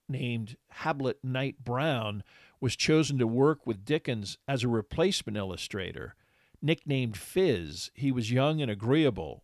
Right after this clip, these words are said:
as opposed to the older, more established artist collaborators Dickens previously worked with, and proved a perfect match.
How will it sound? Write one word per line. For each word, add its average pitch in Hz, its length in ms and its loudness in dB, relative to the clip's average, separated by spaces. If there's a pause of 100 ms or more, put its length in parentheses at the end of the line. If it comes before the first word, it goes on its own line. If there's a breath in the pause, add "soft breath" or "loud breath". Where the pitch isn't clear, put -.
(160)
as 113 140 -8
opposed 139 420 2
to 123 80 -6
the 104 140 -2
older, 127 320 2
more 113 260 0
established 117 760 -4 (320 soft breath)
artist 127 520 0
collaborators 113 960 -2 (400 soft breath)
Dickens 143 360 -2
previously 135 600 0
worked 127 420 -2
with, 90 420 -10 (160)
and 110 160 -12
proved 139 340 0
a 101 60 -6
perfect - 560 -8
match. 117 640 -8